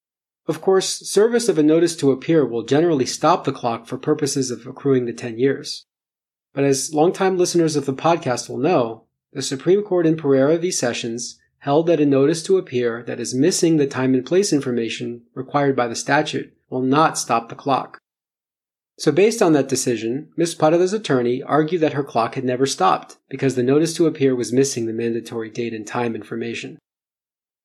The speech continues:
The B I A denied the motion on the theory that the later notices of hearing, which included the missing time and place information, cured those defects in the N T A.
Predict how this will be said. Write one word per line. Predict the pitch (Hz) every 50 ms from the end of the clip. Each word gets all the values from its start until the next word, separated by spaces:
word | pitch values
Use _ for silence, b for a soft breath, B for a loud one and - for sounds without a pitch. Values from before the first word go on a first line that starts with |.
| _ _ -
The | 147
B | 143 147 202 233
I | 247 240
A | 220 208 202 196
denied | 165 170 156 151 156 170 180 156
the | 135
motion | 127 120 117 113 - - 123 113 117
on | - 120 131 127
the | 123
theory | - - - 160 156 156 156 151
that | 135 127 131
the | 127 127
later | 117 117 139 151 175 185 196 185
notices | 170 147 139 160 165 175 165 - 143 120 123
of | 113 -
hearing, | - 170 196 185 139 131 - - - _ _ _ -
which | - - -
included | 131 120 - - 180 208 240 233 214 151
the | 143 127
missing | 123 123 123 - 127 120
time | 117 120 127 123 123
and | 117 110
place | 123 127 123 - -
information, | 120 107 - 117 113 113 113 - - - 135 135 - _ _ _ _ -
cured | - - 180 190 175 147
those | 147 139 120 117
defects | 135 151 160 - - 117 113 - - -
in | 117 113
the | 117 120 120
N | 113 113
T | 117 120 123 120
A. | 123 131 143 151 -